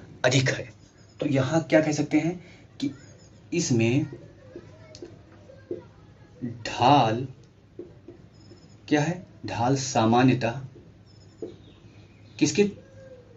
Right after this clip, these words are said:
तुलना में अधिक है, क्या?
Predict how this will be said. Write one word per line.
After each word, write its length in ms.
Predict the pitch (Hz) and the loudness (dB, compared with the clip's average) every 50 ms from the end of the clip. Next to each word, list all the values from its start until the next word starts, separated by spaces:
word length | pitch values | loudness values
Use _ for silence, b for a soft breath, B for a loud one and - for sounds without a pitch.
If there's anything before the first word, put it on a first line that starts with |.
| - - - | -12 -2 4
तुलना 220 | 175 180 170 139 | 6 8 8 8
में 220 | 110 104 101 101 98 - - - - - - - - - - - - - - - - - - - - | 8 4 0 -2 -4 -8 -12 -16 -14 -14 -14 -14 -16 -20 -20 -20 -20 -20 -20 -20 -20 -20 -16 -6 -2
अधिक 300 | - 117 117 143 160 - | 0 2 2 2 2 0
है, 200 | - - - - - - - - - - - - - - - - - - - - - - - - - - - - - - - - - - - - - - - 349 330 311 311 - - - - - - - - - - - - - - - 622 - - - - - - - - - - - - - - - - - - - - - - - - - - - - | -4 -8 -12 -14 -16 -18 -20 -20 -20 -20 -20 -20 -20 -20 -20 -20 -20 -20 -20 -20 -20 -20 -20 -20 -20 -20 -20 -20 -20 -20 -20 -20 -20 -20 -20 -20 -20 -20 -20 -20 -20 -20 -20 -20 -20 -20 -20 -20 -20 -20 -20 -20 -20 -20 -20 -20 -20 -20 -20 -20 -20 -20 -20 -20 -20 -20 -20 -20 -20 -20 -20 -20 -20 -20 -20 -20 -20 -20 -20 -20 -20 -20 -20 -20 -20 -20 -10
क्या? 240 | - - 165 196 | -4 0 0 0